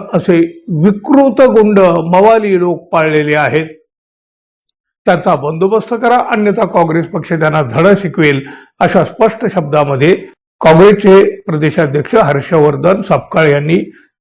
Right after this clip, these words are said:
रोखठोक इशारा देऊन टाकलेला आहे. बहात्तर वर्षाचे हे मामा पगारे सुद्धा,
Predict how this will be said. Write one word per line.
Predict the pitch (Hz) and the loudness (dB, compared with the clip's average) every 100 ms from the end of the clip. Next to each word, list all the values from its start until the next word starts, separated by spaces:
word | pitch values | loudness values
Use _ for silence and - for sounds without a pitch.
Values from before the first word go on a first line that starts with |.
| _ 175 | _ 0
रोखठोक | 175 202 202 180 180 - 175 | 2 2 0 -4 -4 -4 -6
इशारा | 165 156 156 | -2 0 0
देऊन | 143 147 156 | 0 -4 -4
टाकलेला | 147 - 156 151 | -6 -4 -4 -4
आहे. | 143 117 190 _ _ _ _ _ _ _ _ _ _ _ _ _ _ _ _ - - - | -4 -6 -12 _ _ _ _ _ _ _ _ _ _ _ _ _ _ _ _ -20 -8 0
बहात्तर | 165 175 202 262 247 | 2 2 2 2 4
वर्षाचे | 233 220 233 196 214 | 4 2 -2 0 2
हे | 190 | 2
मामा | 202 175 165 170 | 2 0 0 0
पगारे | 165 156 156 160 151 | 0 0 2 2 0
सुद्धा, | - 156 135 160 | -4 -6 0 0